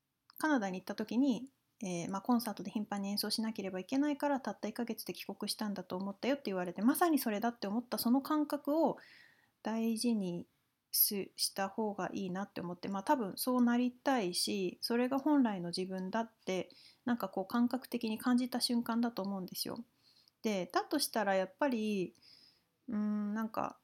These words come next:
まあ、私が思ったのはですよ、まあ、一回薬剤師辞めてみればって思うんですよ。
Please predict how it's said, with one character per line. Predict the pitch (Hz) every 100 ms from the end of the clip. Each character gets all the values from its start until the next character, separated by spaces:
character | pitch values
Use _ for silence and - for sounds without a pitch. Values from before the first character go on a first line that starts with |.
| -
ま | 220
あ、 |
私 | 208 330 381
が | 359
思 | 359
っ | 381
た | 262
の | 208
は | 269
で | 196
す | -
よ、 | 180 247 - _ _ _ -
ま | 196
あ、 |
一 | 190
回 | - 330 339 - _ -
薬 | 220 269
剤 | 330 349
師 | - - - -
辞 | 202
め | 202 247
て | 311
み | 330
れ | 214
ば | 180
っ | -
て | -
思 | 214
う | 247
ん |
で | 226 247
す | 240
よ。 | 226 214